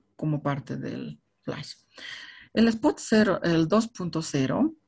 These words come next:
tiene cuatro formatos a la vez. Los flotantes, pop-up, a ver, son ventanas que sin solicitarlo el usuario aparecen para acceder al sitio.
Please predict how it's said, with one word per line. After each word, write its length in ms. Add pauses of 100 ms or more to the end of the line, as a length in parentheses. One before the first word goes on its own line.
(200)
tiene 500
cuatro 320
formatos 600
a 40
la 140
vez. 340 (680)
Los 220
flotantes, 640
pop-up, 420 (340)
a 100
ver, 200
son 240
ventanas 540
que 180
sin 240
solicitarlo 760
el 100
usuario 320
aparecen 460
para 180
acceder 400
al 100
sitio. 380